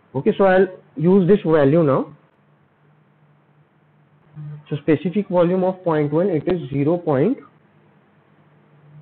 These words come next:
double eight six. So from here I can calculate mass flow rate of dryer. So m dot D A is equal to three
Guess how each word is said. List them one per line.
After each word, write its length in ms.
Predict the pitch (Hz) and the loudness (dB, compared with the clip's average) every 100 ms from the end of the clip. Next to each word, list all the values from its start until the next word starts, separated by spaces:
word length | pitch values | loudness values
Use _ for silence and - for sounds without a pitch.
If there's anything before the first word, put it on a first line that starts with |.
| _ _ _ _ _ _ _ _ _ _ 135 | _ _ _ _ _ _ _ _ _ _ -4
double 300 | 135 131 156 - | -2 0 0 0
eight 220 | 147 - - _ _ _ - | -2 -4 -10 _ _ _ -8
six. 120 | 127 - _ _ _ _ _ | -8 -12 _ _ _ _ _
So 100 | 165 156 | -6 -2
from 280 | 185 190 | 0 0
here 280 | 156 165 - | 2 2 2
I 140 | 135 147 | -2 -2
can 180 | 175 | -2
calculate 460 | 170 143 143 170 196 - - 147 - | -2 -2 0 -2 -2 -6 -18 -14 -8
mass 320 | 139 139 139 | -4 -4 -4
flow 120 | 170 | -4
rate 180 | 170 165 | -2 -2
of 160 | 165 147 | -4 -2
dryer. 320 | 120 110 107 | -4 -4 -6
So 80 | - | -8
m 280 | - 135 135 | -4 -2 0
dot 220 | 151 160 | -2 -2
D 220 | 143 143 127 | 0 0 -2
A 100 | 226 - _ _ _ _ _ _ _ _ _ _ _ _ _ _ | -6 -12 _ _ _ _ _ _ _ _ _ _ _ _ _ _
is 120 | 143 139 - | -4 -4 -4
equal 420 | 135 143 156 143 | -6 -2 0 0
to 220 | 143 233 - _ _ | -4 -8 -12 _ _
three 260 | 143 160 | -6 -6